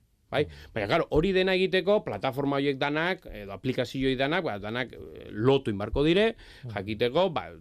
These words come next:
Speaker 1: database horiei, pues, bueno, kaso egiteko, eta, orduan, irakurri marko da, ikusi marko da, eta hasiera baten dana bezala, ba, zaila egingo zaigu.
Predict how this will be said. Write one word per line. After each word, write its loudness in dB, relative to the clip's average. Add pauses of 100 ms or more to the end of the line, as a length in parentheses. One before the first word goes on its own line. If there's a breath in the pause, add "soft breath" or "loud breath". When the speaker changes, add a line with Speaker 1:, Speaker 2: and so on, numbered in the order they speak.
(140)
Speaker 1:
database -2
horiei, -4
pues, -20
bueno, -16 (120)
kaso -4
egiteko, 0
eta, 2 (540 loud breath)
orduan, 6 (300)
irakurri 4
marko 4
da, 4
ikusi 2
marko 4
da, 4
eta -2
hasiera 2
baten 2 (120)
dana 2
bezala, 2
ba, -10
zaila -2
egingo -14
zaigu. -8